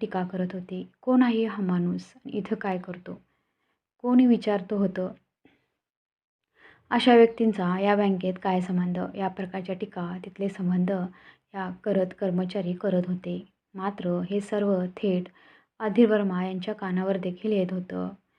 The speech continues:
अधीर वर्मा मात्र शांत राहिले आणि त्यांनी सगळ्या गोष्टीकडे दुर्लक्षित केलं व आपला नंबर येण्याची वाट पाहू लागले. अधीर वर्मा बाकावर बसून मनाशी विचार करत होते,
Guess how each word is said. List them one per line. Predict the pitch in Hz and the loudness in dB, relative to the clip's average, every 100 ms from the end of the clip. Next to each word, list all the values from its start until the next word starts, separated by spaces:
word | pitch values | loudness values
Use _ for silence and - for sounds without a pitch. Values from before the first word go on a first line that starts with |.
| _ _ _ | _ _ _
अधीर | 226 214 220 | 0 4 6
वर्मा | 208 196 190 | 4 2 -2
मात्र | 196 185 180 180 | -4 -4 -4 -4
शांत | 214 185 180 | -2 -2 -2
राहिले | 175 175 175 175 - | -2 -2 0 -2 -4
आणि | 190 185 | -10 -6
त्यांनी | 190 185 190 | -4 -4 -2
सगळ्या | 208 202 190 | -2 0 0
गोष्टीकडे | 185 - 196 180 180 | -4 -8 -6 -4 -2
दुर्लक्षित | 185 180 180 180 190 185 | -2 -2 -4 -4 -10 -10
केलं | 180 175 175 - _ _ _ _ _ - | -12 -10 -12 -14 _ _ _ _ _ -2
व | |
आपला | 220 214 214 214 | 0 2 2 2
नंबर | 196 185 196 | 2 2 0
येण्याची | 190 185 180 180 | 0 0 -2 -4
वाट | 180 175 175 - | -4 -4 -6 -8
पाहू | 190 180 | -6 -2
लागले. | 175 175 170 175 - _ _ _ _ _ _ _ _ - | -2 -2 -6 -10 -12 _ _ _ _ _ _ _ _ -8
अधीर | 220 208 226 | 2 8 8
वर्मा | 220 202 190 | 8 4 0
बाकावर | 185 190 185 190 185 | 0 -2 -2 -6 -4
बसून | 190 180 180 | -6 -4 -2
मनाशी | 185 185 185 185 190 | 0 2 0 0 -2
विचार | 185 185 185 180 | -2 -2 -4 -2
करत | 180 180 | -4 -4
होते, | 180 175 175 | -6 -8 -12